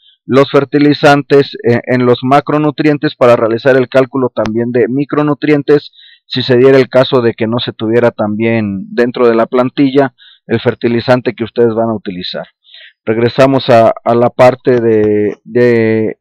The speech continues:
de, este, de la portada o la principal, la, la primera hoja del cálculo.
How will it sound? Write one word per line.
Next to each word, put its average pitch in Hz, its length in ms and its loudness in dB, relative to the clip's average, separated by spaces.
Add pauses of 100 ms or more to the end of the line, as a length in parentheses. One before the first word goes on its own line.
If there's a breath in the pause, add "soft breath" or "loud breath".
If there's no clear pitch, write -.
de, 113 560 2
este, 110 540 -2
de 117 160 0
la 117 180 0
portada 156 680 4
o 127 80 2
la 117 280 2
principal, 120 880 -2
la, 110 360 0
la 110 180 -2
primera 131 420 0
hoja 135 260 2
del 123 200 -4
cálculo. 156 560 -2